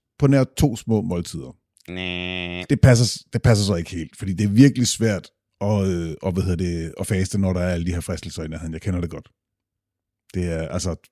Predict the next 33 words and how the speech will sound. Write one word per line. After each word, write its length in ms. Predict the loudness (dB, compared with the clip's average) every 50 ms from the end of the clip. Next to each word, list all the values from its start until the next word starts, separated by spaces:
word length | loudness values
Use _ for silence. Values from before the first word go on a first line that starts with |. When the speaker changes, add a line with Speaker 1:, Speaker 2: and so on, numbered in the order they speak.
| _ -20 -20 -14 -8 -4
Speaker 1:
man 80 | -2 0
kan 100 | 0 2
bare 180 | 2 2 4
gå 80 | 4 6
ned 160 | 6 6 6
og 60 | 6
købe 180 | 6 6 4 6
en 60 | 6
pose 240 | 4 4 4 4 0
M 20 |
og 100 | 0 0
M's. 320 | -2 -2 -4 -8 -12 _ _ _ _ _ _ _ _ _ _ _ -20 -14
Speaker 2:
Oh, 200 | -10 -8 -8 -8
ja. 120 | -8 -8 -10
Speaker 1:
Og 140 | -8 -4 0
så, 220 | 2 2 2 2 -2 _ -12
og 340 | -8 -8 -6 -4 -4 -4 0
så 60 | 0
er 60 | 2
den 100 | 2 2
kur 140 | 2 0 -2
slut. 220 | 0 0 -2 -4 -4 _ _ _ -20 -20 -20 _ _ _ _ -4
Det 100 | -2 2
gode 300 | 6 6 8 8 6 6
ved, 240 | 4 2 0 -2 -4 -8 -12 _ _ _ -6
øh, 60 | -4 -2 0 2 2
Speaker 2:
M 100 | 2 2
and 120 | 2 2 0
M's, 100 | -2 -4
eller? 320 | -4 -4 -6 -6 -8 -12 -18 _ _ _ -6
Speaker 1:
Nej, 260 | -2 0 0 -2 -2 -6 _ _ -8
ja, 160 | -8 -8 -8 -8 -10 -10 -10 -10 -10
okay, 180 | -14 -16 -16